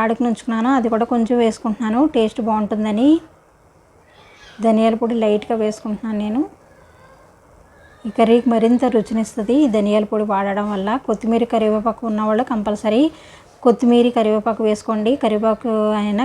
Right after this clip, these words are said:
కంపల్సరీ వేసుకోండి. కూరకి మరింత రుచినిచ్చేది కరివేపాకు అండి,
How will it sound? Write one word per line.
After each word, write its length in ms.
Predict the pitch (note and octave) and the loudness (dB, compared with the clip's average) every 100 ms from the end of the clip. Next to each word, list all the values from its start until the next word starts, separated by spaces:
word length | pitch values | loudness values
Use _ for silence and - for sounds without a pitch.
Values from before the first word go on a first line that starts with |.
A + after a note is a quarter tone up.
| C4+ | -2
కంపల్సరీ 460 | G#3 G3 G3 G#3+ G#3 | -4 -4 -4 -2 -2
వేసుకోండి. 500 | G3+ G3+ - G3+ G3 C#4 C#4+ C#4+ - | -2 -4 -6 -4 0 2 2 -2 -4
కూరకి 380 | G#3+ A3 G#3+ B3+ | -2 0 0 0
మరింత 300 | A3 G#3+ A3 A#3+ | 2 2 2 0
రుచినిచ్చేది 520 | G#3 G#3+ A3 - A#3+ D4+ | 0 -2 -4 -2 -2 -2
కరివేపాకు 500 | A#3 G3+ G#3 G#3+ G3+ G#3 | 0 2 0 0 -6 -4
అండి, 180 | G#3+ | -2